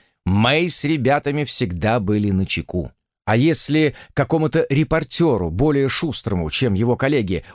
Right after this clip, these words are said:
удавалось застать Берри врасплох во время ланча, когда ребята отлучались в туалет, а Мэй пудрила носик,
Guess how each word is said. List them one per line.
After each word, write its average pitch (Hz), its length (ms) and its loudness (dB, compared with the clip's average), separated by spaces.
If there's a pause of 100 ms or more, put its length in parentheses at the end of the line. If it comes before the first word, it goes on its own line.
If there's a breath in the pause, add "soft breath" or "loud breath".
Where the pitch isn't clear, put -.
удавалось 151 720 0
застать 113 540 -2
Берри 92 400 0
врасплох 92 560 -2 (120)
во 117 140 2
время 104 240 0
ланча, 87 440 -2 (240)
когда 107 260 2
ребята 110 340 0
отлучались 117 580 -2
в - 80 -14
туалет, 107 380 0
а 90 340 -2
Мэй 98 300 2
пудрила 101 420 0
носик, 110 400 -2